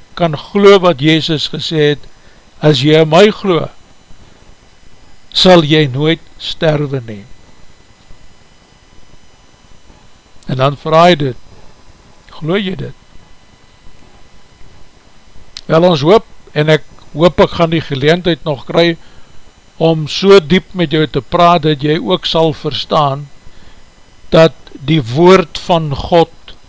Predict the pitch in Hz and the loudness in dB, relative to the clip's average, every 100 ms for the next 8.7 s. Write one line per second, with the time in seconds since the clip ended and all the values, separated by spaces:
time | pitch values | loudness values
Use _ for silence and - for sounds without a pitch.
0 | - _ _ _ _ _ - - - - | -20 _ _ _ _ _ -20 -20 -12 -4
1 | - - 247 247 233 233 - - - 135 | -2 2 4 6 6 2 -8 -20 -14 -8
2 | 127 180 190 196 170 175 - - - - | 2 2 4 0 0 -4 -2 -2 0 -2
3 | - 214 - 196 147 165 139 104 - - | 2 0 2 0 4 4 4 0 -12 -20
4 | - - - - - - - - _ - | -20 -20 -20 -20 -20 -20 -20 -20 _ -20
5 | - - - - - - - - - - | -20 -20 -20 -20 -20 -20 -20 -20 -20 -18
6 | 147 151 156 175 165 202 180 - - - | -2 2 4 4 2 0 -2 -2 -18 -16
7 | - - - 160 143 190 254 208 - - | -8 -4 2 2 4 6 6 4 0 -18
8 | - - - - - 202 | -20 -10 -6 -4 -2 -2